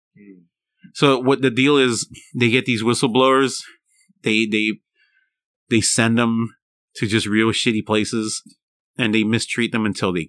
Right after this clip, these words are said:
Speaker 2: quit.
Speaker 1: Oh, wow.
Speaker 2: And, uh, my best friend was saying that's exactly what it sounds like what cops do to good cops. They, they just fuck with them, bully them until they quit. And, you know, it's like I was saying, you know, like,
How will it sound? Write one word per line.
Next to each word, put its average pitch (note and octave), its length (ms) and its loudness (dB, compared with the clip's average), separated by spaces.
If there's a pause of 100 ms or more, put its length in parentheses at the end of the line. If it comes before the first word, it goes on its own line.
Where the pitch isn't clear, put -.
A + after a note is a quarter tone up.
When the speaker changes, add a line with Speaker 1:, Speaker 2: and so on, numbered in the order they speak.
(140)
Speaker 2:
quit. - 180 -8 (480)
Speaker 1:
Oh, G#2 60 -20
wow. F#2+ 480 -18 (240)
Speaker 2:
And, A2 260 0
uh, G2+ 220 0
my G2 140 -2
best G#2+ 280 -2
friend A2 200 -2
was G2 120 -4
saying G#2 300 -2
that's G2 220 -4
exactly G2+ 440 -2
what G#2 140 0
it G2+ 80 -2
sounds G2+ 320 -2
like F#2+ 180 -2
what G2 140 -2
cops G#2 400 -4
do G2+ 180 0
to F#2 80 -4
good F2+ 340 -4
cops. - 500 -8 (800)
They, G2+ 220 2
they G#2 200 0
just G2+ 240 -6
fuck G#2+ 260 -2
with A2+ 140 0
them, G#2 180 -2
bully A2 220 0
them A2+ 180 -2
until G2+ 240 -4
they F#2 100 -4
quit. - 300 -6 (1120)
And, G2 440 -2 (1600)
you E3+ 160 -4
know, F3 120 2
it's E3 100 0
like F3 120 0
I F3 120 4
was F3 140 -2
saying, F#3+ 280 0
you G2+ 100 0
know, A2 140 0
like, G2+ 180 0